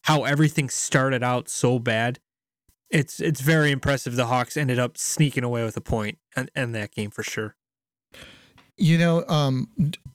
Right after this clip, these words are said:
Speaker 2: you know, Trouba, no disciplinary actions against Juju, uh, you know,
Speaker 1: Or
Speaker 2: Kyrou.
Speaker 1: McKinnon. Yeah.
Speaker 2: And, and then the very next night,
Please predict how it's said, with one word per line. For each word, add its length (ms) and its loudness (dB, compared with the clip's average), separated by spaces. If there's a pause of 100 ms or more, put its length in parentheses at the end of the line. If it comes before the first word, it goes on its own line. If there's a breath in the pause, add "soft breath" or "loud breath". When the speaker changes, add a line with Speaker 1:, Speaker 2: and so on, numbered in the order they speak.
(180)
Speaker 2:
you 120 4
know, 120 4
Trouba, 480 2 (500)
no 240 6
disciplinary 720 0
actions 480 0
against 540 -2
Juju, 240 0 (240)
uh, 340 2 (880 loud breath)
you 100 2
know, 100 4
Speaker 1:
Or 100 2
Speaker 2:
Kyrou. 240 6
Speaker 1:
McKinnon. 240 2 (260)
Yeah. 260 -2 (140)
Speaker 2:
And, 400 4
and 260 4
then 140 4
the 80 4
very 280 4
next 300 4
night, 300 4